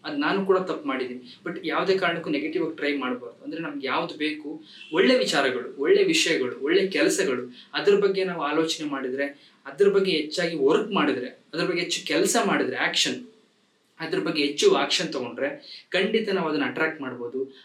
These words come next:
ಆ ಕೆಲಸದಲ್ಲಿ ನಾವು ಖಂಡಿತ, ಆ, ಸಾಧಿಸ್ಬೋದು ಅಂತ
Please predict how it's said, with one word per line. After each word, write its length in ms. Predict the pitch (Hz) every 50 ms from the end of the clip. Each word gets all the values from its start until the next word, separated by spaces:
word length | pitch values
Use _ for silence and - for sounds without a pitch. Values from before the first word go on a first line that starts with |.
| _
ಆ 120 | 139 143 143 139 - _ _ _ _
ಕೆಲಸದಲ್ಲಿ 520 | - 156 180 - 220 220 196 185 170 151
ನಾವು 420 | 139 131 127 127 147 185 190 - - _ _ _ _
ಖಂಡಿತ, 340 | 160 165 190 190 185 - 175 190 202 202 - - _ _ _ -
ಆ, 440 | 135 131 127 123 123 123 127 -
ಸಾಧಿಸ್ಬೋದು 680 | - - - 165 165 156 - - - 135 127 127 123 127
ಅಂತ 180 | 127 127 123 131